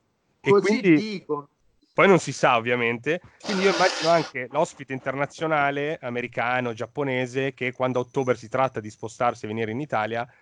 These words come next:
Speaker 1: magari dice: "No, resto tra le mie quattro mura, non ci vengono", e quindi devi comunque saper gestire anche ospiti, cose.
Speaker 2: Sì, sì,
Speaker 1: Eh,
Speaker 2: oppure
Speaker 1: cioè
Speaker 2: non lo vogliamo noi, eh.
Speaker 1: Eh, esatto.
Speaker 2: Mettici anche quello, mettici anche che magari non lo vogliamo noi.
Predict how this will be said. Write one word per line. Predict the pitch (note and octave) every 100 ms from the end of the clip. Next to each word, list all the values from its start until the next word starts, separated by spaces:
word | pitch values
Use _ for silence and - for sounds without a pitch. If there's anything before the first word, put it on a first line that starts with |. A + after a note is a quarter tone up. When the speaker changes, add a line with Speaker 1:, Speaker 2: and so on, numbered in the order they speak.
| -
Speaker 1:
magari | A2 A#2+
dice: | A2+ G#2+ C#3+
"No, | D3
resto | B2+ C3 -
tra | C3
le | C3 B2
mie | C#3+
quattro | C3 - C3
mura, | B2 B2+ - B2+ C3 - - -
non | C#3
ci | - C3+
vengono", | B2+ A#2 A#2+ A#2+ A2+
e | A2
quindi | A#2+ C3+ A#2+ - - -
devi | G#2
comunque | A2 A#2 B2
saper | - G#2+ G#2+
gestire | A2 G#2 A2 G#2+
anche | G#2 - G#2
ospiti, | A2+ A#2 - A2+ A#2
cose. | G#2+ G#2+ A2+ A2+ A2 A2
Speaker 2:
Sì, | G#2+ D4+ -
sì, | B3+ G#3+
Speaker 1:
Eh, |
Speaker 2:
oppure | D#3+ - D4 C#4+
Speaker 1:
cioè | G3+
Speaker 2:
non | E3+
lo | D#3
vogliamo | D3 C#3+ E3+ D#3+
noi, | D#3 B3 E3+ D3
eh. | D3+ F3+ G3+ F#3+
Speaker 1:
Eh, | - A3
esatto. | F3+ - A3
Speaker 2:
Mettici | G3 - F#3
anche | F#3+ -
quello, | F3+ B3 G3+ F3
mettici | D#3+ G3+ G3 G3
anche | F#3 G#3+ - E3
che | C3+
magari | A#2+ C3 G#3+ F#3+
non | C#3+
lo | B2
vogliamo | A#2 C3+ C3+
noi. | C#3 G3+ B2+